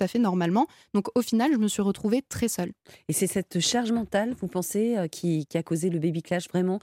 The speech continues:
Speaker 2: Euh, vous aviez quoi en tête pour, euh, péter un câble quand votre mari rentrait du bureau ?
Speaker 1: Ah oui, énormément. Bah, la charge mentale, c'est le fait de penser à tout, tout le temps, d'avoir
Speaker 2: Mm.
Speaker 1: un ordinateur allumé en permanence sur plusieurs programmes dans sa tête et de se dire : « Mais punaise, moi je suis pas née avec ce manuel,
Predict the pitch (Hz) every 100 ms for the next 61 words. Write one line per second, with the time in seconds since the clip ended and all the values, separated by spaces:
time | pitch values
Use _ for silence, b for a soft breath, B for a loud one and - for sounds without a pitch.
0 | B B 175 156 156 143 170 175 185 -
1 | 180 165 - 185 - - 160 151 131 -
2 | 170 160 160 175 165 135 151 147 - 156
3 | 151 147 151 - 160 143 139 147 B B
4 | 208 247 302 220 202 214 247 285 208 185
5 | 180 196 202 202 277 226 190 - 208 196
6 | 190 202 180 - 302 - 226 208 311 330
7 | 208 185 214 202 185 220 214 226 214 226
8 | 262 - 196 202 220 247 190 247 226 220
9 | 226 277 208 - 240 233 - - 208 214
10 | 277 254 202 - 196 262 330 - b b
11 | - 220 214 185 196 196 302 277 185 b
12 | b - 220 311 233 226 - - - 320
13 | 330 302 254 - 226 220 220 220 220 190